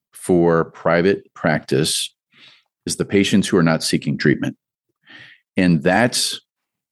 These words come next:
the stuff that happened when the first person who wrote the copy that got someone to sell their horse and buy a car. And that is not taught.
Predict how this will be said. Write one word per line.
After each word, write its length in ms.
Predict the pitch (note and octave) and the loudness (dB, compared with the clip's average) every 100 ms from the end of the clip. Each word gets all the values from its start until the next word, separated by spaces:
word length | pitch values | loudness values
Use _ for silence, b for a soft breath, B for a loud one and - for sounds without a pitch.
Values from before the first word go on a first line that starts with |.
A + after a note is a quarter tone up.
| _ | _
the 80 | - | -6
stuff 280 | - F#2+ E2 | -2 0 0
that 120 | D#2+ | 0
happened 400 | E2+ D#2+ E2+ D#2+ | 0 0 0 0
when 220 | E2 D#2 | 0 0
the 80 | D#2+ | 0
first 260 | - F#2+ - | 0 0 0
person 280 | F#2 - | -2 0
who 80 | E2+ | 0
wrote 240 | E2 E2+ - | 0 -2 -4
the 60 | |
copy 380 | - E2 D#2+ E2 | -6 -4 -2 -2
that 180 | D#2 D#2 | -2 -2
got 260 | E2+ E2 - | -2 -2 -2
someone 240 | F#2 E2 | -2 0
to 180 | D2 C#2+ | -2 -4
sell 260 | - - F#2 | -4 0 0
their 160 | E2 | 0
horse 360 | C2 F#2 D#2+ - | 0 0 -2 -4
and 100 | C#2+ | -6
buy 160 | D2 C2 | -2 -2
a 100 | - | -4
car. 400 | - C2+ - - _ _ _ - | -2 -2 -2 -10 _ _ _ -8
And 140 | D#2 | -2
that 160 | F#2 G2 | 0 0
is 160 | C#2 | 0
not 260 | D2+ D#2 - | -2 -2 -4
taught. 320 | - B1+ - | -2 -2 -2